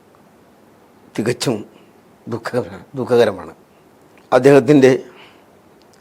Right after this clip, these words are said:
സ്മരണയ്ക്ക് മുന്നിൽ ശിരസ് നമിച്ചുകൊണ്ട്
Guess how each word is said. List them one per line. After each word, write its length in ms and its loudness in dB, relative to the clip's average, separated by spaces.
സ്മരണയ്ക്ക് 580 2
മുന്നിൽ 220 2
ശിരസ് 480 2
നമിച്ചുകൊണ്ട് 560 -2